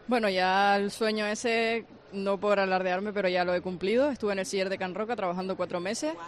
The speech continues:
Estuve allí con los hermanos Roca y, y la verdad que fue un sueño. O sea, me emociono de hablarlo porque fueron cuatro meses maravillosos de mi vida. Yo en la sala de ellos la llamo el Triángulo de la Felicidad.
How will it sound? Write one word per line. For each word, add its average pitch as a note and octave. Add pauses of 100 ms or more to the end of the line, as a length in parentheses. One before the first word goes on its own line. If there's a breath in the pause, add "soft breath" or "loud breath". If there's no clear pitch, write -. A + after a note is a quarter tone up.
Estuve F#3+
allí F3
con F3+
los F#3
hermanos F3+
Roca G#3
y, F#3+ (400 loud breath)
y G3
la G3
verdad F#3
que F3+
fue G#3
un G3+
sueño. G3+
O F3+
sea, F3 (120)
me F3+
emociono F3+
de G3+
hablarlo F#3+
porque G3
fueron F3+
cuatro F#3+
meses F#3+
maravillosos F#3+
de F3+
mi D#3+
vida. F3
Yo F3
en F3+
la F3+
sala F#3+
de F#3+
ellos G#3
la G3+
llamo G3+
el G3
Triángulo F#3+
de G3
la F#3
Felicidad. E3